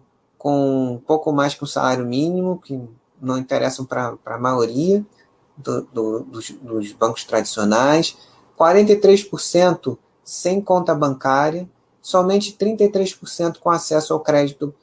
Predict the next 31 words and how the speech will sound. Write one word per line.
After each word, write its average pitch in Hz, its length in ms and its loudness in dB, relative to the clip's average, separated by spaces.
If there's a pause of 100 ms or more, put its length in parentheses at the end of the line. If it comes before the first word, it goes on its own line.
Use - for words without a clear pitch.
(440)
é, 135 100 -2
é, 120 800 -4
acesso 139 380 -2
ao 147 60 2
crédito 143 300 2
de 147 60 -4
uma 143 120 4
maneira 143 240 2
geral, 139 260 4
não 120 140 -4
só - 140 -4
cartão 131 360 -6
de 143 80 -4
crédito. 101 480 -4 (1080)
Então 135 320 0
tem 180 280 0
aí, 147 520 4 (200)
a 120 60 -6
gente 147 280 2
viu 147 180 4
aí 143 80 6
o 143 100 6
auxílio 143 520 2
em-, 143 120 -10
emergencial 135 720 0
que - 80 -14
trouxe 135 300 -2
pra, 123 320 0
pra 120 220 -2
dentro 127 380 -4
da, 120 180 -6